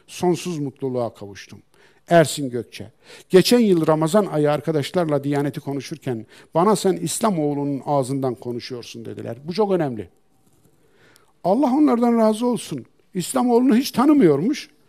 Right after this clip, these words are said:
Şahsını takip etmeme vesile oldular. Evet. Her türlü yobazlık, fanatizm, körü körüne itaat ve biat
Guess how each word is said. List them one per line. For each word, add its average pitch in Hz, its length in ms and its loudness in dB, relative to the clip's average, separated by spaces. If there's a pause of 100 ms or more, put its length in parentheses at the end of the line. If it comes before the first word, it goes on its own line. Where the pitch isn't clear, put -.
(220)
Şahsını 285 600 4
takip 254 320 0
etmeme 165 400 2
vesile 135 360 -4
oldular. 143 400 -8 (2500)
Evet. - 460 -6 (440)
Her 190 320 2
türlü 143 320 -2
yobazlık, 131 480 -2
fanatizm, 131 720 -4
körü 147 300 -4
körüne 117 340 -6
itaat 135 420 -6
ve 113 140 -6
biat 135 380 -2